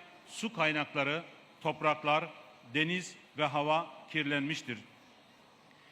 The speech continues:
İklim değişikliği aynı zamanda sağlık ve gıda güvenliği alanlarında da olumsuz etkilere yol açmaktadır. Gıda üretimi,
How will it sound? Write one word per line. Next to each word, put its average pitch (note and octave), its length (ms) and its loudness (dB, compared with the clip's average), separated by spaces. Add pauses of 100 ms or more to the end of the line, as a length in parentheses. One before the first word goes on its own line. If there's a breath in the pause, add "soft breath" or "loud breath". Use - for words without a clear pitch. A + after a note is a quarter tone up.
(300 loud breath)
İklim A#3 360 0
değişikliği A3 760 2 (280)
aynı G#3 260 4
zamanda F#3 640 0 (260)
sağlık F#3 520 4
ve G3+ 80 2 (320)
gıda F3+ 300 6
güvenliği E3 440 0
alanlarında D#3+ 640 0
da F#3+ 200 2 (400)
olumsuz F#3 500 -2
etkilere D#3+ 480 -2
yol D3 140 0
açmaktadır. C3+ 580 -4 (580 loud breath)
Gıda E3 360 4
üretimi, E3 600 0